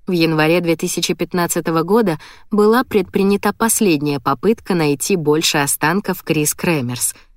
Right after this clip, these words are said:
сделанная по запросу семьи Кремерс, надеявшейся лучше понять, что же произошло восемь месяцев назад. Сотрудники R H W W Rescue Dogs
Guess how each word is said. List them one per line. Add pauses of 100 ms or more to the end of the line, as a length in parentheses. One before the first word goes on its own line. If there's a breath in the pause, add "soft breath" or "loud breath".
(180)
сделанная
по
запросу
семьи
Кремерс, (280 loud breath)
надеявшейся
лучше
понять, (260 loud breath)
что
же
произошло
восемь
месяцев
назад. (800)
Сотрудники
R
H
W
W
Rescue
Dogs